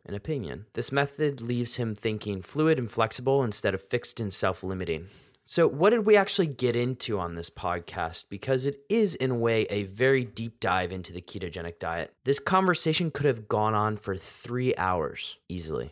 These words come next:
We got into all things ketosis. What is the ketogenic diet? What are the different ketones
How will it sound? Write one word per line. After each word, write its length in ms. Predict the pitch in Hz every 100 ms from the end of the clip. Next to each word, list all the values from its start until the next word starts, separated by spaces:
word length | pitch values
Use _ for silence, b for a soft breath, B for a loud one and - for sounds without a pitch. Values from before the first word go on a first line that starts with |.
| -
We 80 | 131
got 180 | 143 151
into 140 | 143
all 220 | 110 139
things 340 | 143 143 127 -
ketosis. 720 | 113 107 107 92 - - - B B B
What 180 | 113 135
is 160 | 147 131
the 80 | 131
ketogenic 640 | - 110 98 98 87 80
diet? 340 | 76 69 - - B B B
What 400 | 110 110 123 156 -
are 180 | 143 151
the 140 | 139
different 380 | 113 - 120 -
ketones 760 | - 151 143 117 92 90 87